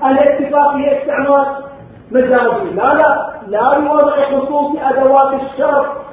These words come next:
حتى ين-، ينكر وضعها لذلك. واضح؟ بل،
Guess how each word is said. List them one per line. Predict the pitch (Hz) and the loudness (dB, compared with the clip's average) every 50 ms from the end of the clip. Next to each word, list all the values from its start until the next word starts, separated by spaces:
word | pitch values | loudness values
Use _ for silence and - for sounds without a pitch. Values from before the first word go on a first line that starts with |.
| - - - - - | -20 -20 -20 -12 -8
حتى | - - - - - - - 247 285 277 277 254 254 | -8 -6 -6 -8 -12 -10 -6 -4 -2 0 0 0 0
ين-، | 262 285 294 277 269 262 - 285 | 0 0 0 0 -2 -4 -2 -2
ينكر | 302 285 262 - - - 294 269 254 247 - - - - - - - 202 | -2 -2 -2 -4 -8 -4 -2 -2 0 0 -2 -4 -8 -12 -14 -10 -2 0
وضعها | 247 247 247 254 240 240 - 247 247 269 262 262 | 0 2 2 0 0 0 -2 -2 0 0 2 2
لذلك. | 247 247 240 240 240 240 240 240 240 247 254 247 254 254 - - - - - - - - - - - - - - - - - - - - - - - | 2 0 0 0 0 0 0 2 4 4 2 2 2 -4 -6 -8 -14 -20 -20 -20 -20 -20 -20 -20 -20 -20 -20 -20 -20 -20 -20 -20 -20 -20 -20 -12 -6
واضح؟ | 196 226 240 262 262 269 285 302 294 302 320 320 330 330 - - - - - - - - - - - - - - | -2 0 2 2 2 0 -2 -4 -6 -6 -8 -8 -8 -10 -14 -16 -20 -20 -20 -20 -20 -20 -20 -20 -20 -18 -12 -6
بل، | - 247 269 294 320 330 339 339 349 339 339 339 | -2 -2 0 0 0 0 0 -2 -4 -6 -8 -10